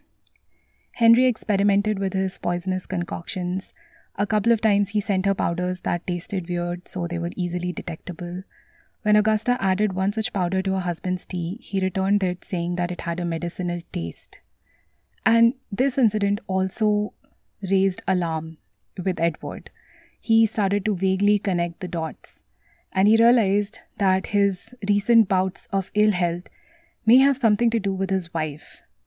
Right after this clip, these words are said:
And Augusta realizes this because she writes to Henry that she thinks that Edward is getting suspicious. We don't know whether Edward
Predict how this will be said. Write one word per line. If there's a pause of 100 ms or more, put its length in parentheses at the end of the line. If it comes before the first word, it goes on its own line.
(640)
And (180)
Augusta
realizes
this
because
she
writes
to
Henry
that
she
thinks
that
Edward
is
getting
suspicious. (440)
We
don't
know
whether
Edward